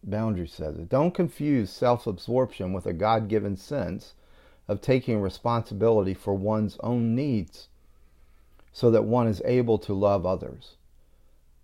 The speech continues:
Paul says there's a balance. Don't look out only for your own interest, but take an interest in others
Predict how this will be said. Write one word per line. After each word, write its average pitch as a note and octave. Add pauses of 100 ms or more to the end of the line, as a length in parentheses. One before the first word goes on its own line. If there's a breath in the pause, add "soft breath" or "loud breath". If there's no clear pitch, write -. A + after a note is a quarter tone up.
(200)
Paul C3
says C3
there's A2+
a G2
balance. F2+
Don't C#3+
look F3
out A#2+
only D3+
for C3
your G#2
own A#2
interest, G2
but F#2+
take A2
an F#2+
interest F#2+
in F2+
others E2+